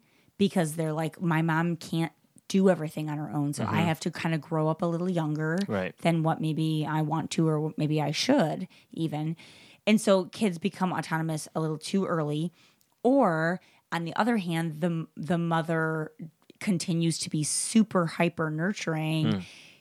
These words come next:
Speaker 1: and is very engaged and devoted, but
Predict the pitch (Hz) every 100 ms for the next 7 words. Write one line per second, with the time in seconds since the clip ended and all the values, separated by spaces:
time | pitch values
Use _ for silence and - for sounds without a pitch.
0 | _ - 180 175 170 165 160 - 160 143
1 | 160 156 180 170 180 175 - 160 160 160
2 | 151 147 160 156 151 160 170 170 147 147
3 | 165 -